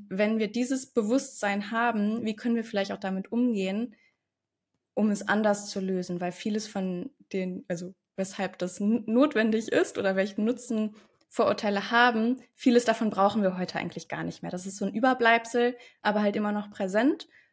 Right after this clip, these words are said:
Und das kann total helfen, da einmal drauf zu gucken, um dann andere Wege zu finden.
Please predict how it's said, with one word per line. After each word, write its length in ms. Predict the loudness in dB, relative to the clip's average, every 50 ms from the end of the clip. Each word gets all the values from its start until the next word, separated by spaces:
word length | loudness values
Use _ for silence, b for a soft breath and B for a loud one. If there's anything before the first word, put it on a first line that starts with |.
| b b b b
Und 520 | -4 -2 -2 -2 -2 -2 -4 -6 -4 -2
das 160 | -2 -2 -2
kann 220 | -4 -6 -6 -6 -6
total 380 | -8 -8 -6 -4 -4 -4 -2
helfen, 640 | -2 -2 -2 0 -2 -2 -4 -4 -4 -2 -2 -2 -2
da 140 | -2 0 0
einmal 240 | 0 0 0 -2 -2
drauf 240 | 0 -2 -2 -2 -4
zu 120 | -10 -12
gucken, 300 | -10 -12 -10 -8 -6 -6
um 140 | -4 -4 -4
dann 120 | -4 -4
andere 540 | -4 -4 -4 -4 -4 -4 -4 -4 -4 -4 -4
Wege 200 | -4 -4 -4 -4
zu 140 | -8 -10 -12
finden. 460 | -12 -10 -10 -10 -10 -10 -14 -20 -20